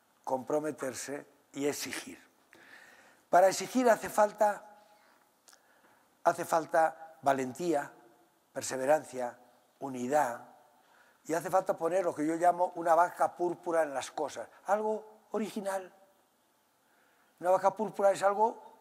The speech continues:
extraordinario. Un ministro de Educación español fue por varios pueblos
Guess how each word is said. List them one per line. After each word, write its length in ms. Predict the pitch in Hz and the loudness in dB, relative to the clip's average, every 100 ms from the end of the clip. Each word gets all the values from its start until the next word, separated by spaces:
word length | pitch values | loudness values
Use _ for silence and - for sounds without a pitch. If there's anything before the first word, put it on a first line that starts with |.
| _ _ - | _ _ -10
extraordinario. 640 | 147 - 139 156 147 104 - _ _ _ _ _ _ _ _ _ _ _ _ - - _ | -4 -4 -2 -4 -6 -12 -20 _ _ _ _ _ _ _ _ _ _ _ _ -20 -20 _
Un 140 | 165 | -6
ministro 360 | 185 202 185 185 | -4 -6 -2 0
de 80 | 180 | 0
Educación 420 | 175 165 180 180 | 2 0 0 -6
español 420 | - 160 156 170 | -4 -4 0 -2
fue 200 | 165 170 | -2 -6
por 180 | 165 147 | -4 0
varios 300 | 160 156 139 | 0 0 -4
pueblos 500 | - 170 165 175 | -2 -2 0 -2